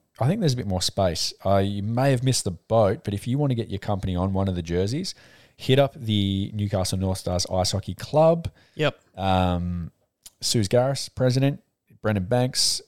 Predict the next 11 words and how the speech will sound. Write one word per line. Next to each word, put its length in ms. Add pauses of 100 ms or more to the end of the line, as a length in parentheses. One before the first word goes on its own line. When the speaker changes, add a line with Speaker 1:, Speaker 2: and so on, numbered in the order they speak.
(320)
Speaker 1:
on 160
there 260
as 140
well. 340
Get 220
in 80
touch 280
with 120
them, 440
and, 400
uh, 380